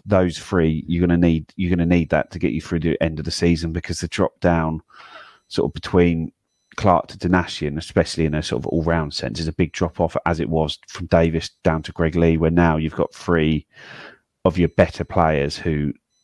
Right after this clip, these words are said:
are covering two positions effectively. And yeah, one of them's probably gonna be unhappy most weeks, but that is how it works in the squad. And if you're winning every week and they're getting their win bonuses, then,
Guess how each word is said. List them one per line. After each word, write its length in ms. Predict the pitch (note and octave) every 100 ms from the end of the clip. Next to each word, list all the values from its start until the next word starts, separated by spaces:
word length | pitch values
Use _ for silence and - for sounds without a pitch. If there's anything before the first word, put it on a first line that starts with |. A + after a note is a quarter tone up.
| _ _ _ -
are 320 | D#2 D2+ D2+ -
covering 300 | D#2 D#2 D#2
two 160 | - D#2
positions 420 | - D#2+ - D2
effectively. 560 | - - - C#2 C#2 - _ _ -
And 140 | D#2+ E2+
yeah, 240 | D#2 C#2 - - - - - -
one 220 | E2+ E2+
of 80 | D2
them's 220 | D#2+ D2
probably 240 | - D#2
gonna 120 | D#2 D2+
be 80 |
unhappy 560 | D#2 D2+ E2+ - D2 E2 -
most 300 | D#2 C#2+ -
weeks, 320 | D2 E2 -
but 380 | - E2+ D#2 - _ - - - _ _ _ _ - -
that 160 | F2
is 60 | D#2
how 160 | F2 E2
it 80 |
works 300 | E2 F2 -
in 40 | D#2+
the 40 |
squad. 260 | - D2+ C#2+ -
And 120 | F2
if 100 | E2+
you're 100 | E2+
winning 260 | E2+ D#2+ D#2
every 160 | D#2
week 200 | D2+ D#2+
and 80 | D#2+
they're 80 | D#2+
getting 140 | D#2
their 100 | D2+
win 200 | D2+ E2
bonuses, 460 | D2 C#2+ C#2+ D#2+ D#2
then, 400 | E2 D2+ D2+ E2